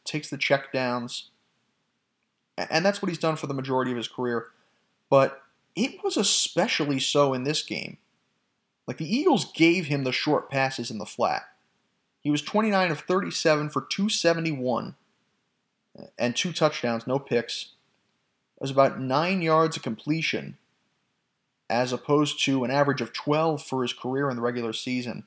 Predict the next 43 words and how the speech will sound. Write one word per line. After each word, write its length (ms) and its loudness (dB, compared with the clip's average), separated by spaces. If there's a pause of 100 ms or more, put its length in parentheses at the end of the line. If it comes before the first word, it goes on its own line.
(760)
Uh, 160 -8
he 160 -4
threw 380 4
the 80 2
ball 320 4
way 320 2
more 380 2
in 60 0
the 60 0
first 360 0
half. 420 -4 (880)
But 100 -4
again, 320 0
the 80 2
Eagles 200 2
were 80 0
just 220 -6 (260)
giving 340 0
him 120 0
the 60 0
short 360 0
passes, 640 -2 (680)
and 140 4
in 120 0
turn, 420 0
that 160 4
allowed 280 4
the 80 -2
Buccaneers 600 2
to 260 -2
control 500 0
the 80 0
clock, 520 -2 (1080)
take 180 0
a 40 -6
couple 360 0
of 80 -2
plays 280 4
to 60 -8
get 160 0
each 200 -2
first 340 0
down, 460 -2